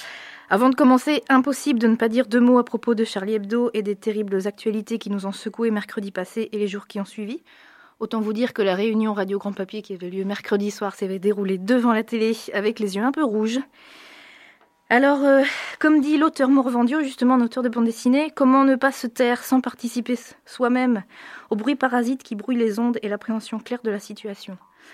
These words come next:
Difficile en effet. Alors j'ai repensé au texte de Baudrillard qui inaugure Les Écrans de Ristor Shelley, dont on a parlé ici il y a deux mois, qui est aussi, euh,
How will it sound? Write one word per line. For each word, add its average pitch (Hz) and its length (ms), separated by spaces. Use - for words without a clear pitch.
Difficile 269 460
en 254 100
effet. 233 300
Alors 240 180
j'ai 254 140
repensé 262 440
au 262 120
texte 294 360
de 226 120
Baudrillard 240 640
qui 233 180
inaugure 233 480
Les 254 220
Écrans 254 320
de 233 100
Ristor 202 380
Shelley, 233 280
dont 214 220
on 208 80
a 202 80
parlé 220 240
ici 214 320
il 185 140
y 170 80
a 151 40
deux 170 140
mois, 226 240
qui 208 200
est 214 60
aussi, 240 480
euh, 180 240